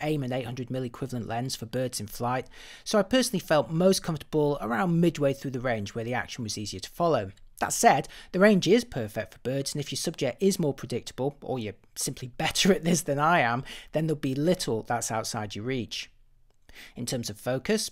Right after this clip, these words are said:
I had a mixed bag depending on the mode I was using. I'd say around a seventy percent hit rate on the E M one Mark two, although your mileage will vary depending on the mode,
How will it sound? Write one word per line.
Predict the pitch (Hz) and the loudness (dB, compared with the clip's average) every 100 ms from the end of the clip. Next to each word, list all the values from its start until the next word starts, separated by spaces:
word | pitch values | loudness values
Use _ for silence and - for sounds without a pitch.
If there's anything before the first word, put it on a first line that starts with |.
| - | -4
I | 277 | -2
had | 254 | 0
a | |
mixed | 165 165 - - | 0 -2 -4 -2
bag | 127 160 190 | 0 0 -2
depending | - 135 127 | -6 -4 -4
on | 120 | -4
the | 113 | -4
mode | 113 127 127 | -4 -4 -4
I | |
was | 117 110 | -4 -4
using. | 123 120 151 143 - | -6 -4 -6 -10 -6
I'd | 214 | -4
say | - 165 | 2 2
around | 139 139 135 | 4 2 0
a | 117 98 - | -4 -6 -12
seventy | - - 160 131 - | -6 -2 -2 -4 -8
percent | - - 123 113 | -8 -4 -4 -4
hit | 127 | -8
rate | 123 127 156 | -4 0 0
on | 139 117 | -2 -6
the | - | -6
E | 131 | -6
M | 117 | -4
one | 117 | -4
Mark | 117 113 - | -4 -4 -6
two, | - 131 151 - - 226 | -6 -4 -6 -12 -4 4
although | 233 | 6
your | 226 240 | 6 6
mileage | 160 156 170 143 - | 4 4 2 0 -2
will | 123 | -6
vary | 117 113 120 | -4 -2 -2
depending | 117 123 117 110 | -4 -6 -6 -4
on | |
the | 107 | -4
mode, | 110 135 147 135 | -2 -2 -2 -4